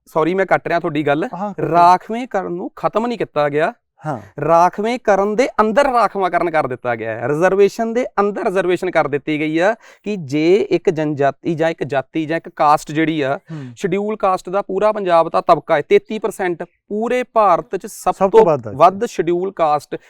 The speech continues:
Speaker 1: ਜੇ ਪ੍ਰਤੀਸ਼ਤ ਵਾਈਜ਼ ਦੇਖੀਏ,
Speaker 2: ਹਾਂ, ਪਰਸੈਂਟ।
Speaker 1: ਗਿਣਤੀ 'ਚ ਤਾਂ ਸ਼ਾਇਦ ਮੈਨੂੰ ਲੱਗਦਾ
Speaker 2: ਯੂ ਪੀ
Speaker 1: ਯੂ ਪੀ ਹੀ ਸਭ ਤੋਂ ਅੱਗੇ ਜਾਊਗਾ।
Speaker 2: Obvious।
Speaker 1: ਪ੍ਰਤੀਸ਼ਤ 'ਚ ਦੇਖਿਆ ਜਾਵੇ ਤਾਂ ਪੰਜਾਬ 'ਚ ਸਭ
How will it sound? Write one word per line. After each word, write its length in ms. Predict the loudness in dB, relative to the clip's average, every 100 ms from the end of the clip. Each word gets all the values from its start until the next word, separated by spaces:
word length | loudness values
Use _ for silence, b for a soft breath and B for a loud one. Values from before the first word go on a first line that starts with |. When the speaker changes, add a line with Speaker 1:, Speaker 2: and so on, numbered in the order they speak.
| -2
Speaker 1:
ਜੇ 120 | 0
ਪ੍ਰਤੀਸ਼ਤ 500 | 0 -6 -6 -4 -4
ਵਾਈਜ਼ 200 | -2 -4
ਦੇਖੀਏ, 280 | -4 -4 -4
Speaker 2:
ਹਾਂ, 200 | -4 -8 -14
ਪਰਸੈਂਟ। 220 | -8 2
Speaker 1:
ਗਿਣਤੀ 380 | 2 2 -6 -8
'ਚ 80 |
ਤਾਂ 160 | -2 -2
ਸ਼ਾਇਦ 260 | 0 -2 0
ਮੈਨੂੰ 240 | -2 -2
ਲੱਗਦਾ 240 | 0 0 0
Speaker 2:
ਯੂ 120 | -2
ਪੀ 60 | -2
Speaker 1:
ਯੂ 60 |
ਪੀ 200 | -4 -4
ਹੀ 200 | -6 -4
ਸਭ 160 | -4 -2
ਤੋਂ 120 | -2
ਅੱਗੇ 160 | 0 0
ਜਾਊਗਾ। 360 | 2 2 4 2
Speaker 2:
Obvious। 480 | 0 -20 -20 -8
Speaker 1:
ਪ੍ਰਤੀਸ਼ਤ 720 | -2 -2 -2 -4 -4 -2 -2 -4
'ਚ 100 | -2
ਦੇਖਿਆ 400 | -2 0 -2 -2
ਜਾਵੇ 280 | 0 -2
ਤਾਂ 140 | -4 -6
ਪੰਜਾਬ 500 | -6 -4 0 0 0
'ਚ 80 | -6
ਸਭ 260 | -6 -6